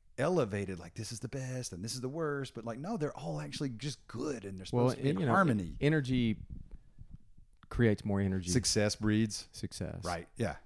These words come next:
Speaker 2: And on and
Speaker 1: Yeah,
Speaker 2: on.
Speaker 1: on and on.
Speaker 2: And we're
Speaker 1: Yeah.
Speaker 2: on, right now, we're, we're really only kind of talking about prayer <clears throat> in the sense of praying, praying for yourself. We're not even touching on, like, praying for other people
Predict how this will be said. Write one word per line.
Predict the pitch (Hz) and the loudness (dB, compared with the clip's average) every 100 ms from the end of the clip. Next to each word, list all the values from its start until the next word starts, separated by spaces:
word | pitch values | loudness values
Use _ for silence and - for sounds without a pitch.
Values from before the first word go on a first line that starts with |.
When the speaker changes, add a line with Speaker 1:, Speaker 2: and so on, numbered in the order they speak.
| - | -6
Speaker 2:
And | 101 | -4
on | 92 90 | -2 -2
and | 90 | 0
Speaker 1:
Yeah, | 95 | -2
Speaker 2:
on. | 85 82 | -2 -6
Speaker 1:
on | 95 104 117 | -2 0 2
and | 117 | 0
on. | 87 - | -2 -2
Speaker 2:
And | 120 143 | 4 6
we're | 233 | 8
Speaker 1:
Yeah. | 175 | 6
Speaker 2:
on, | 87 | 4
right | 120 151 | 6 6
now, | 127 139 | 6 4
we're, | 113 127 139 - - _ _ _ _ - | 4 4 2 0 -18 _ _ _ _ 0
we're | 123 | 6
really | 120 135 | 6 8
only | 110 107 101 | 6 4 2
kind | 117 104 | 2 0
of | - - | -2 0
talking | 117 110 104 | 4 4 2
about | 98 101 98 92 - - - _ _ _ _ - | 2 4 4 2 -4 -20 -20 _ _ _ _ -6
prayer | - 120 113 104 104 - | 2 4 4 2 -2 -2
<clears throat> | |
in | - - 147 - - _ - 117 | -2 0 0 -4 -16 _ -4 -2
the | |
sense | - 117 110 | 0 -2 0
of | 107 95 - - - - - | 0 -2 -6 -20 -20 -12 4
praying, | 143 135 123 117 | 8 8 6 2
praying | - 110 | 2 2
for | 107 | 2
yourself. | 92 95 113 104 98 - - _ - - - - - | -2 2 4 6 6 2 -8 _ -20 -20 -20 -18 2
We're | 139 | 6
not | 143 | 8
even | 120 107 | 8 6
touching | 110 143 - | 4 4 4
on, | 107 101 | 4 4
like, | 92 - _ _ _ | 2 -6 _ _ _
praying | - 123 104 | 0 2 2
for | 90 | 2
other | 92 113 113 | 6 6 6
people | 95 87 101 | 2 0 -2